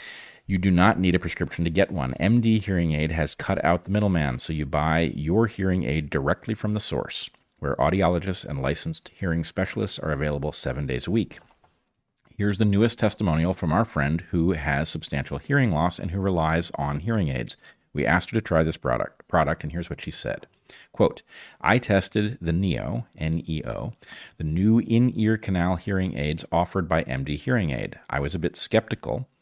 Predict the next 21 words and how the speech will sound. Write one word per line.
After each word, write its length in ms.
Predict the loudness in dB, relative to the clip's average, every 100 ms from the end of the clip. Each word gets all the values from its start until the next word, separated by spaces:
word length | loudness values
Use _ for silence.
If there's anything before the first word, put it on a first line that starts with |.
| -20 -12
since 260 | -6 0
I'd 160 | 0 2
never 480 | 0 4 4 2 -6 -6
liked 300 | -2 -2 -2
the 200 | -2 0
in-ear 380 | 0 0 -2 -4
canal 320 | -4 -4 -2
models, 420 | 2 2 2 0
preferring 520 | -6 -10 -6 -2 0 0
the 60 |
stability 640 | -4 -6 -2 0 0 0 -2
of 160 | -4
the 140 | -4 -2
over-the-ear 580 | 0 0 0 -2 -4 -4
sets. 460 | -4 -4 -4 -8 -12 -16 -20 -20 _ -4
They 80 |
were 120 | 0 0
surprisingly 580 | -2 6 6 8 4
comfortable 400 | 2 0 0 -2
and 120 | 0 -2
stable, 520 | 0 0 0 -6